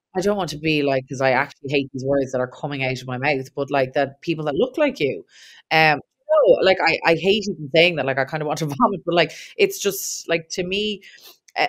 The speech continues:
like, <sighs> I don't want to, I, I try and kind of be dip-, you know, keep diplomacy whenever I'm talking to guests, but I do get a bit annoyed, and I've spoken to several, um, attendees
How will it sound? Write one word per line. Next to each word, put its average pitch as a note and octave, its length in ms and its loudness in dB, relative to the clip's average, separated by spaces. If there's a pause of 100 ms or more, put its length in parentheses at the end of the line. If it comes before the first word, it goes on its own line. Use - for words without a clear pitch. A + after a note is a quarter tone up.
like, F#3+ 320 -2
<sighs> - 60 -18
I - 580 -14
don't G3+ 120 -4
want F#3 120 -10
to, D#3 100 -4 (580)
I, - 100 -6 (340)
I E3+ 80 2
try G#3+ 260 -2
and G3+ 120 -6
kind F3 220 -6
of D#3 60 -10 (240)
be D3+ 260 -4
dip-, D#3+ 360 0 (480)
you D#3 160 -6
know, B2+ 120 -6
keep E3+ 220 -4
diplomacy D#3 600 -2
whenever C3+ 320 -4
I'm B2+ 100 -4
talking C3+ 320 0
to C3+ 100 -12
guests, B2+ 260 -2
but D3 140 -6
I D3+ 80 2
do F3 240 -2
get D3+ 300 0
a D3 40 -14
bit C#3+ 220 -4
annoyed, C#3+ 420 -4 (680)
and E3 100 0
I've D3+ 100 -2
spoken D3+ 360 0
to C3+ 80 -12 (160)
several, D3+ 400 0 (400)
um, C3 440 -4 (420)
attendees D3 640 -2